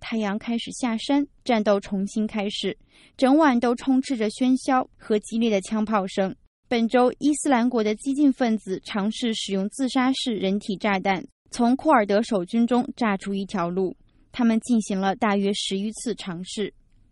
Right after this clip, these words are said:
在边境的另一侧是土耳其，在十五千米长的面向科巴尼的低洼村庄和小山上，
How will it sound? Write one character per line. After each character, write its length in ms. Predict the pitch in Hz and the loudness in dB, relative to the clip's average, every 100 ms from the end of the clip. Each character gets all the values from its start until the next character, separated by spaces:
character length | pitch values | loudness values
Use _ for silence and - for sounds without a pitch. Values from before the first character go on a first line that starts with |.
| _ _ _ _ - | _ _ _ _ 0
在 240 | 311 285 | 4 4
边 260 | - 311 311 | 4 4 6
境 160 | 311 | 6
的 80 | 262 | 6
另 240 | 254 311 | 6 6
一 80 | 254 | 6
侧 280 | - 247 202 | 4 0 0
是 200 | - 233 | 0 -2
土 160 | - 214 | 0 2
耳 200 | 202 180 | 2 0
其， 360 | - 202 196 - _ _ - | -6 -8 -8 -10 _ _ 0
在 220 | 285 240 | 4 4
十 220 | - 262 | 2 -2
五 120 | 233 202 | -2 -2
千 200 | 240 226 | 0 0
米 140 | 208 | 0
长 260 | - 196 190 | -2 -2 0
的 140 | 202 | 2
面 200 | 226 226 | 4 2
向 180 | 233 208 | 2 -2
科 180 | - 247 | -2 -2
巴 220 | 226 233 | 0 0
尼 100 | 202 | 0
的 140 | 196 | -2
低 180 | 208 262 | -4 -2
洼 240 | 269 254 262 | 2 2 0
村 240 | - 277 | 0 2
庄 280 | 277 285 277 | 4 2 0
和 160 | - 208 | -4 -2
小 240 | 208 175 | -2 -2
山 240 | - 208 | -2 -4
上， 260 | 208 214 | 0 0